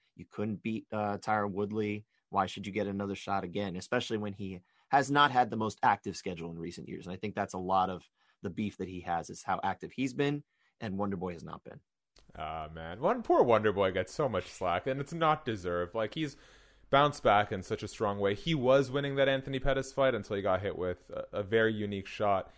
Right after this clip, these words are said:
Speaker 2: He's beat Vicente Luque. I was there, U F C two forty. Were you there? I'm sure you must have been there, two forty-four.
Speaker 1: Uh, no. I, when, which one was that? What year was that? I can't
Speaker 2: Masvidal,
Speaker 1: remember.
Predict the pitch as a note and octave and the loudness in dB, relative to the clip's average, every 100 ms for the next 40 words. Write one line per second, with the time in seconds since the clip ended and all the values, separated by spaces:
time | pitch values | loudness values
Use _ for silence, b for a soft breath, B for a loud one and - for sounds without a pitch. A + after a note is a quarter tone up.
0 | b - C#3 A#2+ F#2 _ D#3 F#3+ B2 C3 | b -4 -2 -4 -8 _ 0 0 0 0
1 | C3 A#2+ A#2 G#2 C3 D3+ B2 G#2 G2 G2+ | 0 2 2 2 0 -2 2 2 2 -2
2 | D3+ C3 G#2+ - A2+ - A2 A2+ G#2 A2 | -2 -2 -4 -4 -12 -12 -6 -4 -2 -2
3 | D#3 B3 C#4 G3+ D3+ F3+ A2 F#2 - D#2 | -2 0 2 0 -2 -4 -2 -4 -4 -8
4 | D#2 D#2+ F2 F#2 F2+ D#2+ G2+ C3+ C#3 _ | -6 -6 -6 -6 -4 -4 -2 -4 -4 _
5 | _ _ - D3 D#3 D#3 D3+ D3+ D3 C#3 | _ _ 0 4 8 10 10 10 8 4
6 | C#3 C#3 C#3 C3 B2 - - - - - | 4 6 6 6 4 -2 -8 -8 -12 -2
7 | D3+ E3 F3+ F3 D#3 A#2+ C3+ C#3+ A#2 F#2+ | -2 2 4 4 4 4 2 2 2 2
8 | A#2 D3 D3+ D3 D3 D3 D3 D3 D3 | 2 4 4 4 6 6 8 6 4